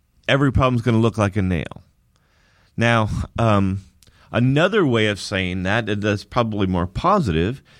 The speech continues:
is you're gonna solve the problems with the, the tools you know how to use. That doesn't mean it's the only way to solve the problem. So I asked him his solution,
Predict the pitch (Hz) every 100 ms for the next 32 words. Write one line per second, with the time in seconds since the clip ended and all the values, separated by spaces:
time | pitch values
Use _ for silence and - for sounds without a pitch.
0 | - _ _ _ _ 151 131 139 185 220
1 | 190 - 151 143 147 - 135 123 131 139
2 | 143 - - _ _ _ - 139 151 -
3 | _ _ - 135 117 - _ _ _ _
4 | _ _ _ _ _ _ _ _ _ _
5 | _ _ _ _ _ _ 135 127 - -
6 | 196 190 180 143 123 139 139 139 131 120
7 | 104 95 117 147 90 - - - - _
8 | _ _ _ _ _ _ _ - - 151
9 | 185 160 135 175 143 - 135 135 123 110
10 | 101 131 110 90 - 147 127 - - -
11 | _ _ _ _ _ _ _ - - 143
12 | 147 196 170 156 - 143 131 - - -
13 | - 180 220 - 113 98 85 - 110